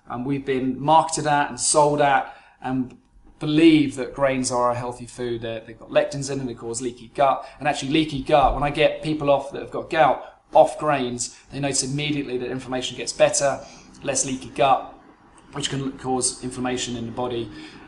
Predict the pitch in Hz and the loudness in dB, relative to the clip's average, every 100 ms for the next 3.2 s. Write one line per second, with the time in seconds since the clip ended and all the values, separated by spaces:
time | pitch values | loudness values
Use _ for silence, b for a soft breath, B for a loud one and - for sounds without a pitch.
0 | - 127 123 117 107 - - 127 127 127 | -2 2 2 -2 -10 -12 -10 -6 -4 -4
1 | 120 123 - - - 139 143 127 139 131 | -6 -8 -10 -18 -16 -4 -2 0 2 0
2 | 123 127 113 - 139 123 123 123 117 117 | -2 -4 -4 -4 -6 -4 -6 -6 -8 -8
3 | 127 120 | -10 -10